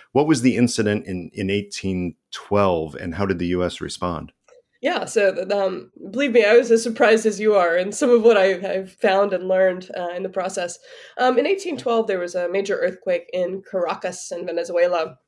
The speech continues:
Speaker 2: and the surrounding areas. Um, this is an interesting moment in, in world history. Uh, Venezuela had declared their independence from Spain recently. It's this beginning of this wave of, of revolutions, um, against the Spanish Empire throughout much of,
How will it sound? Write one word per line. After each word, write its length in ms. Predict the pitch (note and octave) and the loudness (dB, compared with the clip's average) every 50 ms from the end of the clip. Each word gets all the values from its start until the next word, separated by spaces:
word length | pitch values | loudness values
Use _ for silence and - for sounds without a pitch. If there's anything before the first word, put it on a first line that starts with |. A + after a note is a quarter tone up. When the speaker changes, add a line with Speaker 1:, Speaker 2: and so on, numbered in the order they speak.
| _ - | _ -16
Speaker 2:
and 100 | - F#3 | -14 -12
the 80 | F3 F#3+ | -12 -10
surrounding 460 | - G3+ G3+ F#3+ F#3+ G3 F#3+ F3+ E3+ | -6 -2 -2 0 0 -2 -4 -4 -2
areas. 500 | F3+ F#3 F#3+ F#3 F3+ F3+ F3 F#3 F#3 - - | -2 -2 -2 -2 -4 -6 -8 -8 -12 -10 -6
Um, 320 | G3 G3+ F#3 F#3 F#3+ F#3 - - - - - _ | -4 -2 -2 -2 -4 -6 -14 -20 -20 -20 -20 _
this 120 | - A#3+ | -10 -8
is 100 | A#3 A3+ | -2 -2
an 80 | A3+ A#3 | 2 2
interesting 420 | A#3+ A#3 B3 A#3+ - - A3 G#3 | 2 2 2 -2 2 4 4 4
moment 380 | G#3 G3+ G3+ G#3 G3+ G3 F3 - | 4 0 0 2 0 0 0 0
in, 240 | E3+ E3 E3 D#3+ D#3+ | 0 0 0 0 0
in 180 | D#3+ F#3 F3 - | 0 -2 -2 -2
world 300 | F3+ G3 G#3+ A3 A3 A3 | -2 0 2 0 0 2
history. 540 | A3+ A3 - - - A#3 A#3 A#3 A#3 F#3+ | -2 -2 -2 -2 -4 -2 -2 -2 -2 -4
Uh, 220 | F#3+ G3 F3+ F3+ F3+ | -4 -6 -6 -6 -6
Venezuela 800 | F3+ F#3+ F#3+ F3+ F3+ F3+ F#3 F#3+ F#3+ F#3+ F#3 F#3 F#3 F#3+ F#3 _ | -4 -4 -6 -4 -4 -2 -2 0 0 0 0 0 -2 -4 -6 _
had 100 | F3+ E3+ | -16 -14
declared 460 | - E3+ - - - E3 F3 F3+ F3 | -14 -14 -16 -8 -4 -4 -4 -4 -4
their 160 | F3+ F3 - C#3 | -6 -6 -6 -6
independence 600 | D#3 - - _ _ G#3 G#3 G3 F#3 F3+ F3+ - | -8 -10 -12 _ _ -10 -6 -6 -6 -8 -8 -14
from 320 | - - D#3+ D3+ D3+ D3 | -10 -8 -8 -8 -8 -10
Spain 560 | - - - - - F#3+ G3 G3 G3+ G#3+ G#3+ G#3 | -12 -14 -10 -2 0 2 2 2 2 0 -2 -4
recently. 420 | F#3+ F#3+ G3 - G3 G3+ G3 F#3+ | -4 -6 -8 -10 -12 -10 -8 -8
It's 180 | F3+ F3 - - | -10 -10 -14 -20
this 180 | D3 - - | -20 -20 -20
beginning 440 | _ - F3+ - G3 G3+ G3+ F3+ F3+ | _ -20 -12 -6 -4 -4 -2 -2 -4
of 80 | D#3+ - | -4 -6
this 160 | E3+ - - | -8 -16 -10
wave 340 | F#3 F#3 F3+ F#3 F#3 F#3 F#3 | -8 -6 -4 -4 -4 -4 -4
of, 140 | F3 E3+ | -4 -4
of 140 | F3 D#3+ D#3+ - | -4 -4 -4 -2
revolutions, 800 | E3+ F3 E3+ E3+ D#3+ E3+ F3+ F#3 - G3 F3 D#3 D#3 D#3+ - - - F3+ | -4 -4 -2 -4 -6 -6 -8 -8 -8 -8 -6 -6 -8 -10 -14 -16 -14 -12
um, 320 | F3 E3 D#3 D3+ - - - | -10 -10 -12 -12 -14 -14 -16
against 400 | F#3 F#3 - E3+ E3+ F#3 - - | -14 -6 -6 -6 -6 -6 -10 -16
the 80 | _ - | _ -10
Spanish 380 | - A3 A3 A3 G3+ F#3+ - | -2 0 2 2 2 0 -2
Empire 380 | F#3+ F3+ - - E3+ E3 F#3+ F#3+ - | -8 -10 -10 -12 -14 -12 -12 -12 -12
throughout 220 | F#3+ F#3 F3 - | -12 -12 -12 -10
much 180 | - F#3+ F#3+ - | -12 -14 -12 -14
of, 140 | E3+ - | -16 -16